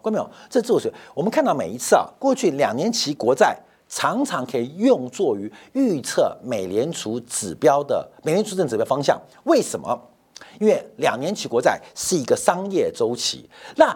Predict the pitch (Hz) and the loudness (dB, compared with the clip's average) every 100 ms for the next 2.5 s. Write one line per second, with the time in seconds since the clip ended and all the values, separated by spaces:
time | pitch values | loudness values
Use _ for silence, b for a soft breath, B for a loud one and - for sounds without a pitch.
0 | B B 175 185 139 139 147 196 294 - | B B 4 4 4 -4 -2 0 0 -2
1 | - 170 208 208 131 139 185 208 - 285 | -6 -2 -2 -4 -2 2 2 0 2 2
2 | 185 127 - 123 | 2 -2 2 2